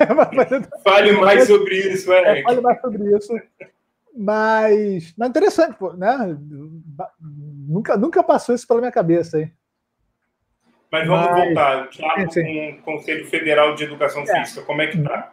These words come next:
Speaker 1: Nesse momento, né, é, é, faz parte também da gente, tá lá na nossa programação,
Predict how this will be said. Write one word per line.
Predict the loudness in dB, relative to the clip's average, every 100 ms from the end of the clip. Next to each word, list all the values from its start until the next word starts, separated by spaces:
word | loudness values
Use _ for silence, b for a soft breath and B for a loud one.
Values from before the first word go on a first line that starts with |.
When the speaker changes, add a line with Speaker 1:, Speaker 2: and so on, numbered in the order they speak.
| _
Speaker 1:
Nesse | -6 2 2 2 -4
momento, | -4 -2 -4 -6 -8
né, | -4 -4 -4 -10 _ _ _
é, | -14 -12 -8 -8 -8
é, |
faz | -4 -6 -6
parte | 0 4 4 2
também | 0 2 4
da | 4
gente, | 4 2 0 0
tá | 2
lá | 2
na | 0
nossa | -6 -2
programação, | 0 0 -2 -6 -4 -4 -6